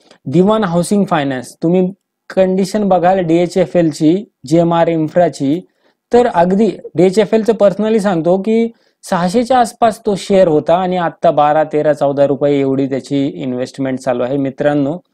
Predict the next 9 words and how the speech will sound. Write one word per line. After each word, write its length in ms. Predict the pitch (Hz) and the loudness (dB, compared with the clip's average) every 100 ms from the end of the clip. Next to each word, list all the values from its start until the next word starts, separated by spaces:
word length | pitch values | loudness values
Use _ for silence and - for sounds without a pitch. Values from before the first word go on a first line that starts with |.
| _ _ _ - | _ _ _ -6
असं 220 | 147 185 | -2 2
जर 160 | 196 196 | 2 2
असेल 260 | 175 208 | 0 0
ना 220 | 185 151 233 _ _ _ _ | 0 -2 -6 _ _ _ _
तर, 180 | 165 165 | 0 4
अ, 300 | 170 175 180 - _ - | 4 4 2 -2 _ 0
तुम्ही 160 | 196 | 2
समोरच्याचं 640 | 202 190 180 196 202 180 202 | 2 0 2 0 0 0 0
बघून 300 | 170 131 | 0 -2